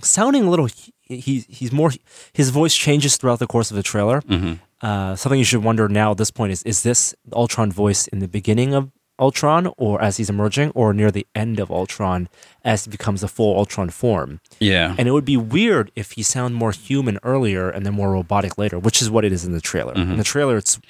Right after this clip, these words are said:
Speaker 1: way more James Spader's
Speaker 2: Yeah.
Speaker 1: voice distorted, and at the end of the trailer, it's full-on robot voice.
Speaker 2: Yeah, and I, I think that the trailer is all over the place,
Speaker 1: All,
Speaker 2: like, in,
Speaker 1: yes,
Speaker 2: in, in
Speaker 1: yes.
Speaker 2: tr-, the sequentially. So we see a molten hand.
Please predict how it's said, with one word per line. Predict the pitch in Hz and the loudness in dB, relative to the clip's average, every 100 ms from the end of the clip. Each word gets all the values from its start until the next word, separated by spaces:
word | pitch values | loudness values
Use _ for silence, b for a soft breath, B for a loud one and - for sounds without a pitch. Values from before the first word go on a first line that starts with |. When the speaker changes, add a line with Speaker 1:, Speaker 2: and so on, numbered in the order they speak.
| 120 | -2
Speaker 1:
way | 131 | 0
more | 127 | 2
James | 113 110 104 | 0 0 -2
Spader's | - 107 123 | -2 0 2
Speaker 2:
Yeah. | 101 90 | 2 2
Speaker 1:
voice | 95 95 - b b b | 0 -2 -4 b b b
distorted, | 113 - 202 151 92 85 _ - | -2 0 2 2 -2 -6 _ -10
and | 117 | -6
at | 110 | -6
the | - 139 | -6 -2
end | 175 | 0
of | |
the | 123 | 0
trailer, | - 110 95 | 0 -2 -2
it's | 87 - | -4 -6
full-on | - 117 107 98 | 0 2 2 4
robot | 110 92 80 | 2 0 -4
voice. | 87 60 - - | -8 -6 -6 -2
Speaker 2:
Yeah, | 87 - | -4 -2
and | 104 107 | -2 0
I, | 117 120 | 0 0
I | 120 | 0
think | 151 | 0
that | 117 - | 0 -2
the | - | -2
trailer | 101 - 110 104 95 95 | -2 0 2 4 4 2
is | - 87 80 _ _ _ - | 0 -6 -8 _ _ _ -2
all | 95 95 | 0 2
over | 85 | 0
the | 82 | -4
place, | - 87 - - | -10 -14 -12 -8
Speaker 1:
All, | 104 | -4
Speaker 2:
like, | 120 | -2
in, | 123 | -2
Speaker 1:
yes, | 104 92 | -2 -2
Speaker 2:
in, | 98 | -2
in | 95 | -4
Speaker 1:
yes. | - | -4
Speaker 2:
tr-, | - - | -6 -2
the | 92 | -4
sequentially. | - - 95 95 - 85 | -2 -10 -4 -4 -4 -4
So | - 120 - B B | 0 0 0 B B
we | 120 | 0
see | - 151 | 2 2
a | 131 | 2
molten | 113 120 107 | 2 0 -2
hand. | - 95 85 - | 0 -2 -2 -10